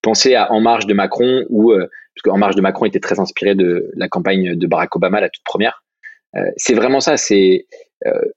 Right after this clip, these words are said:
vois ta start-up comme un bateau pirate et dessus, tu fais monter des gens que tu penses être courageux et qui vont tenir dans la tempête.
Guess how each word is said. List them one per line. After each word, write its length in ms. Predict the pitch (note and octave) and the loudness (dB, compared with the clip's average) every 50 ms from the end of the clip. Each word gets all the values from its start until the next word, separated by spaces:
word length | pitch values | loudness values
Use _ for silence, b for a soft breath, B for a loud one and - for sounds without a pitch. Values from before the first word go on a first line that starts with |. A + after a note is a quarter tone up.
| _ _ - | _ _ -2
vois 400 | A#2+ G2+ G2+ G2+ A2+ D3 D3 D3 | 0 0 2 2 4 4 2 2
ta 640 | D3+ - - C3 A#2+ A#2 A2 A2 A2 G#2+ G#2 G#2 | 0 0 0 2 2 4 4 4 4 4 2 2
start-up 540 | G2+ - - A2 - - - A#2+ A2 F#2+ - - | 2 0 -2 -4 -4 0 0 0 0 0 -2 -4
comme 240 | - G#2+ G2+ G2 F#2+ | -2 0 0 2 2
un 140 | F#2+ F#2 F#2 | 0 0 0
bateau 280 | F2+ G2 F#2 - - | 0 0 0 0 -2
pirate 440 | - - - G2+ F2+ G2+ C3+ D3 - - - - _ B B B B B B _ _ - | -2 0 0 0 2 0 0 -2 -4 -10 -20 -20 _ B B B B B B _ _ 0
et 1160 | G2 F#2+ F#2 F#2 F2+ F2+ F2+ F2+ F2 F2 F2 F2 F2 F2 E2+ F2 E2+ E2+ E2+ E2+ E2+ E2+ E2 E2+ | 2 4 4 4 4 4 4 4 4 2 2 4 2 2 2 0 0 0 -2 -2 -2 -2 -4 -2
dessus, 640 | F#2+ A2 A2+ G#2 - - - C3 C#3 D3+ E3 D#3+ - | 0 2 2 2 2 0 0 2 4 4 2 2 0
tu 140 | - - G2+ | -4 -4 -4
fais 320 | - - - A#2+ A#2 A#2+ | -2 0 2 2 2 2
monter 340 | A#2 A2 A2 G2 G2 C3 C3 | 2 2 0 0 0 0 2
des 140 | A#2 G#2+ G2 | 2 2 2
gens 180 | G#2 B2 C3+ | 2 2 0
que 60 | - - | 0 -4
tu 100 | - - | -6 -6
penses 220 | - A#2 A#2+ - | -2 -2 -2 0
être 140 | - - - | -2 -4 -4
courageux 560 | - - A2+ G#2+ G2+ G2 G2 A2+ C3 C#3 C#3 | -2 0 2 2 2 2 2 4 4 4 4
et 40 | B2 | 2
qui 140 | - - G#2 | 0 -4 -6
vont 160 | F#2+ G#2 G2 | -6 -6 -4
tenir 220 | - - B2 A2 | -4 -4 -4 -2
dans 80 | G#2 G#2 | -2 -2
la 100 | G2+ F#2+ | -2 -2
tempête. 300 | - G#2+ F#2+ G2+ F#2 - | -2 -4 -4 -6 -6 -8